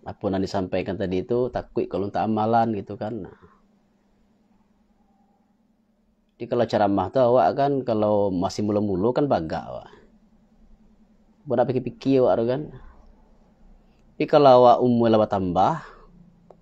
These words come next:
nah, di sini ceramah tadi itu awak nak bagak mana tu, lai? Bukan nak bagak mana?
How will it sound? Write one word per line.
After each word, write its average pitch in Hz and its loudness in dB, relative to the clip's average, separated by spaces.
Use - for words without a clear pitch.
nah, 104 -12
di 104 -6
sini 147 2
ceramah 123 2
tadi 113 2
itu 156 0
awak 131 4
nak 110 0
bagak 113 2
mana 135 2
tu, 117 -6
lai? 104 -8
Bukan 127 -6
nak 113 -2
bagak 101 -4
mana? 113 -8